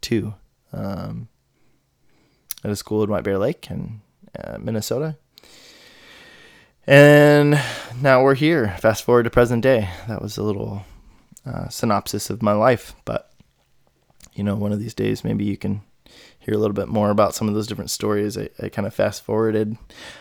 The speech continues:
through the last bit there. We're, we're running low on time, but, um, yeah, I, I think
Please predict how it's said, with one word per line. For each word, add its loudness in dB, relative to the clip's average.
through 2
the 4
last 8
bit -2
there. 0
We're, 0
we're -4
running -2
low 0
on -2
time, -2
but, -6
um, -8
yeah, 4
I, -6
I -6
think -6